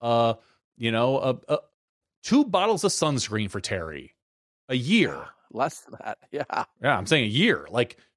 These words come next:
Speaker 1: two bottles of
Speaker 2: Ooh.
Speaker 1: sunscreen a year, and, and you can help support
Speaker 2: <laughs>
Speaker 1: and save Terry from any skin cancer. So please,
Speaker 2: Yes.
Speaker 1: for,
Speaker 2: I need it.
Speaker 1: i-, if, if you're not a Patreon supporter, you're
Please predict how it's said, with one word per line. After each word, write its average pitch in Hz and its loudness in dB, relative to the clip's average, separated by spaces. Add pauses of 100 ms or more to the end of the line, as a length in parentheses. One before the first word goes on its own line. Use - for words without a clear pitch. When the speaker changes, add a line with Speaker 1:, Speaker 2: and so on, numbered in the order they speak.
Speaker 1:
two 180 -10
bottles 202 2
of 131 0
Speaker 2:
Ooh. 180 2
Speaker 1:
sunscreen 131 -2
a 101 -2
year, 123 0 (140)
and, 110 -6
and 110 -4
you 143 -2
can 185 0
help 151 0
support 123 0 (160)
Speaker 2:
<laughs> - -16
Speaker 1:
and 107 -6
save 165 0
Terry 113 0 (200)
from 117 -6
any 127 -2
skin 104 -6
cancer. 85 -16 (560)
So 117 -2
please, 104 -2
Speaker 2:
Yes. - -10 (140)
Speaker 1:
for, - -2 (400)
Speaker 2:
I 107 -16
need 107 -12
it. - -12
Speaker 1:
i-, 131 -8 (120)
if, - -2
if 135 0
you're 131 4
not 131 0
a 160 0
Patreon 127 -2
supporter, 98 -4 (180)
you're 151 2